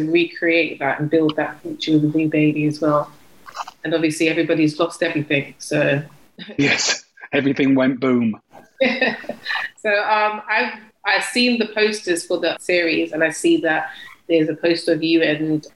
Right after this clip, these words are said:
Speaker 1: Coleman going, like, basically head to head. So is that what it's going to be this se-, well, you can't tell me everything, but is that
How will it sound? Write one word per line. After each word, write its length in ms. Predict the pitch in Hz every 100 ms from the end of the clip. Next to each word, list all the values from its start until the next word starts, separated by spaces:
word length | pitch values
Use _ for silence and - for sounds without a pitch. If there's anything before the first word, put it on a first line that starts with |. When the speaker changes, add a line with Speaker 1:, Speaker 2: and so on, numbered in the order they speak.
| -
Speaker 1:
Coleman 580 | 170 165 156 139 143 - -
going, 300 | 151 151 151
like, 200 | 143 -
basically 480 | 165 151 151 151 151
head 180 | 156 147
to 120 | 165
head. 280 | 151 139 - - - - -
So 260 | - 156
is 220 | 147 143 139
that 320 | 156 - -
what 220 | 165 156
it's 160 | 160 -
going 240 | 165 151
to 100 | -
be 180 | 160 151
this 220 | 151 -
se-, 160 | 160 156
well, 280 | 165 165 226
you 100 | 151
can't 200 | 202 -
tell 120 | 170
me 120 | 170
everything, 400 | 160 151 - 120
but 260 | 120 - -
is 80 | 156
that 280 | 156 -